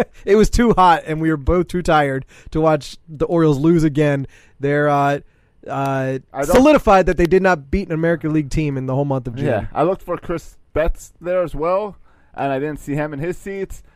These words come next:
Speaker 2: So, and again, I didn't try very hard because it
Speaker 1: <laughs>
Speaker 2: was hot, and I wanted out of there.
Speaker 1: Yeah, it was, uh, it was pretty miserable. Uh, day games in late June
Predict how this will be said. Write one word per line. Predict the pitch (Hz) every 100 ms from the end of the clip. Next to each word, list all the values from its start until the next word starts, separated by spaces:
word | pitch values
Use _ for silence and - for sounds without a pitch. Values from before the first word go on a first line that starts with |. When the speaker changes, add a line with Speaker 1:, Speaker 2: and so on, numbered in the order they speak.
| _ -
Speaker 2:
So, | -
and | 131 131
again, | 120 131 135 135 - _ _ 139 _ _ -
I | 147
didn't | 135 139 123
try | - 110 107
very | 107 107
hard | 127 120 113
because | 190 180 -
it | 143
Speaker 1:
<laughs> |
Speaker 2:
was | 113
hot, | 127 110 104
and | 113
I | 113
wanted | 113 110 104
out | 101 95
of | 90
there. | 80 -
Speaker 1:
Yeah, | 131 117 113
it | 165
was, | 190 170 151
uh, | 185
it | 208
was | 226
pretty | - 202
miserable. | 143 131 120 113 113 - _ _
Uh, | - 131 131
day | 113 170 208
games | 185 185 175 165
in | 160 147 147
late | 160 147
June | 131 151 147 147 147